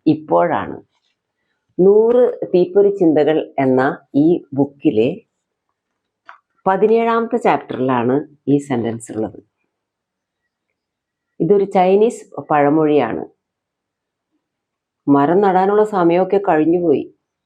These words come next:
ഇനിയിപ്പോ എന്താ ചെയ്യാ? നമുക്ക് എന്തെങ്കിലും ഇനി ഇരുപത് വർഷം മുമ്പത്തേക്ക് പോകാൻ പറ്റുമോ? ഇല്ല.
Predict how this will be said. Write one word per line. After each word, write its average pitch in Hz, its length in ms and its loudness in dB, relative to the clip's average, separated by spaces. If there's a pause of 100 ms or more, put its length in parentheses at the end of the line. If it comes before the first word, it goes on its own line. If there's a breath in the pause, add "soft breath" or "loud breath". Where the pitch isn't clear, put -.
ഇനിയിപ്പോ 156 360 2
എന്താ 170 200 0
ചെയ്യാ? 175 420 -2 (2500)
നമുക്ക് 190 220 0
എന്തെങ്കിലും 196 400 4
ഇനി 196 140 2
ഇരുപത് 196 300 4
വർഷം 202 260 0
മുമ്പത്തേക്ക് 180 420 0
പോകാൻ 165 300 0
പറ്റുമോ? - 360 -18
ഇല്ല. 160 300 -2